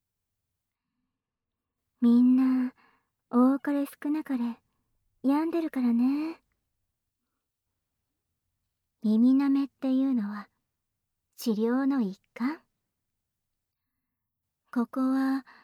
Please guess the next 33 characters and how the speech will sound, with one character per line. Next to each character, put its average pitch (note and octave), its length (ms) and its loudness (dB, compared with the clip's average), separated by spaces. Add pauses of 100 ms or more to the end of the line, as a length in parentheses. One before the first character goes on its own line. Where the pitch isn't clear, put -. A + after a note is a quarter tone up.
(680)
耳 A#3 300 2
な D#4 120 -2
め D#4 160 -2
セ E4+ 160 -6
ラ E4+ 140 -2
ピ B3+ 220 -4
ー A3+ 80 -4
が G#3+ 140 -4
受 A3 180 -8
け - 20 -6
ら A3+ 120 -4
れ A3+ 120 -4
る、 G3+ 160 -12 (760)
神 G#3+ 360 -2
聖 C#4 260 -6
な D4 140 -6
場 C#4+ 120 -6
所。 C#4+ 200 -10 (2250)
私 C4+ 440 -4
に D4 140 -4
し - 140 -16
か A#3+ 140 -14
許 A3 240 -2
さ D4+ 140 -6
れ D4+ 120 -2
て B3+ 100 -8
い A3+ 120 -4
な A#3 160 -4
い G#3+ 80 -12 (460)
治 A3+ 140 -6
療 A#3+ 380 -2
行 D#4+ 240 -2
為。 B3+ 140 -4